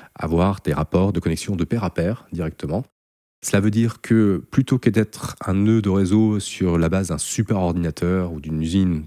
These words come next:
de minage, n'importe quel poste client peut devenir nœud de réseau. Un téléphone, un vieil ordinateur, et cetera. Et cela a deux intérêts. Le premier,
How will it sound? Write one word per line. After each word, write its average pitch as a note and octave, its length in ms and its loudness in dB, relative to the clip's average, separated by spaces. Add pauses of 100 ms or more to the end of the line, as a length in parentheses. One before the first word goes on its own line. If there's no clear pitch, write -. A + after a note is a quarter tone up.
de D#2 80 -4
minage, F#2+ 420 0 (100)
n'importe F#2+ 440 0
quel F#2+ 340 2 (200)
poste - 160 0
client F2 380 0
peut A2 220 -4
devenir F#2+ 460 0
nœud F#2+ 100 0
de F#2 40 -2
réseau. D#2 280 -8 (340)
Un D2 120 -10
téléphone, D#2 580 -4
un C#2+ 260 -6
vieil D#2+ 200 -2
ordinateur, D#2 600 -8
et C#2+ 60 -14
cetera. - 400 -6 (260)
Et E2 120 -4
cela D#2+ 200 -2
a D2+ 40 -2
deux A2 220 2
intérêts. F#2 520 0
Le F#2 160 -2
premier, G2+ 480 0